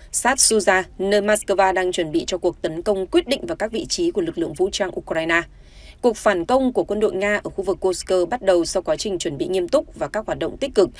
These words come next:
nhằm giành lại các vùng lãnh thổ mà các đơn vị Ukraine đang kiểm soát ở một số khu định cư biên giới. Trong ngày qua, một số khu định cư quan trọng đã được Nga giành lại, cho phép họ tiến công và chiếm được các vị trí chiến lược quan trọng.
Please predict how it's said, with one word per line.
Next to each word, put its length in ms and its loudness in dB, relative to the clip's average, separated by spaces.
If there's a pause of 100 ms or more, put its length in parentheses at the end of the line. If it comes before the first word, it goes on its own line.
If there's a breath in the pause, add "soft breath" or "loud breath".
(240 loud breath)
nhằm 180 2
giành 260 2
lại 260 0
các 140 -2
vùng 160 -2
lãnh 180 -2
thổ 140 2
mà 140 -6
các 180 -4
đơn 160 -4
vị 160 -2
Ukraine 480 -4
đang 200 -6
kiểm 200 0
soát 280 0 (280 loud breath)
ở 80 2
một 140 -2
số 220 -4
khu 140 -6
định 160 -4
cư 140 2
biên 180 0
giới. 360 0 (500 soft breath)
Trong 200 4
ngày 140 0
qua, 260 0
một 200 0
số 220 0
khu 140 -4
định 160 -2
cư 140 2
quan 220 -4
trọng 240 -6
đã 80 -6
được 160 -6
Nga 140 -6
giành 180 -4
lại, 280 -6
cho 140 -4
phép 180 -8
họ 200 0
tiến 220 -2
công 220 -4
và 120 -4
chiếm 300 -2
được 120 -4
các 140 -4
vị 180 -2
trí 220 -2
chiến 200 -2
lược 140 -4
quan 140 -2
trọng. 220 -2